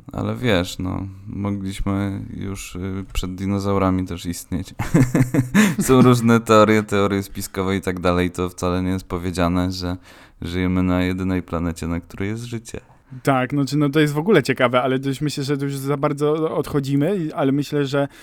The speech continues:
Speaker 2: jakby najbardziej, jak najbardziej myślę, że są takie osoby, że mogą tak myśleć i być może tak jest. Jakby nie mamy na, na to dowodów, żeby tak nie było.
Speaker 1: Wiesz, możemy sobie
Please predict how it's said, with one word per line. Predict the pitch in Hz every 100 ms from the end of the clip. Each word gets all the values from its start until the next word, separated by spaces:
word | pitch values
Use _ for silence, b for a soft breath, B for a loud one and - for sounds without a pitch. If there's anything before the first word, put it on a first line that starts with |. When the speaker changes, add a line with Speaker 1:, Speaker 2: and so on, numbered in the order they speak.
| B
Speaker 2:
jakby | 123 139
najbardziej, | 139 135 196 143 127
jak | 123 110
najbardziej | 131 120 156 147
myślę, | 123 123 131
że |
są | 120
takie | 127 - 127
osoby, | 120 123 131
że | 123
mogą | 123 120 123 123 123
tak | 117 123
myśleć | 147 170 131 -
i | 127 117 -
być | 120 -
może | 127 117
tak | 120 -
jest. | 170 135 -
Jakby | 120 113 113 117 117 117
nie | 120
mamy | 123 156
na, | 139 117 - 127
na | 117
to | 127
dowodów, | 117 113 117 117
żeby | 113 117
tak | 113 117
nie | 120 117
było. | 185 151 - _ _ -
Speaker 1:
Wiesz, | 95 92 98
możemy | 95 104 104
sobie | - 98 101